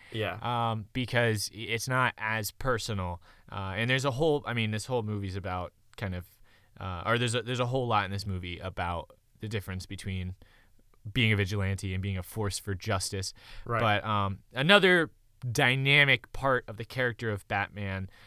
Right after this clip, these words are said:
Speaker 2: uh, is Bruce's acceptance of kind of his role as the next iteration of the, of Wayne
Speaker 1: Yeah.
Speaker 2: men, or the ma-, the, the,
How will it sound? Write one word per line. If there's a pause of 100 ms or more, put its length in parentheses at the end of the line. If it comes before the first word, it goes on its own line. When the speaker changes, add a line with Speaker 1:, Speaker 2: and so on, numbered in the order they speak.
(200)
Speaker 2:
uh, (280)
is (100)
Bruce's (160)
acceptance
of
kind
of
his
role
as
the
next (680)
iteration
of
the, (460)
of
Wayne (680)
Speaker 1:
Yeah.
Speaker 2:
men,
or
the
ma-,
the,
the,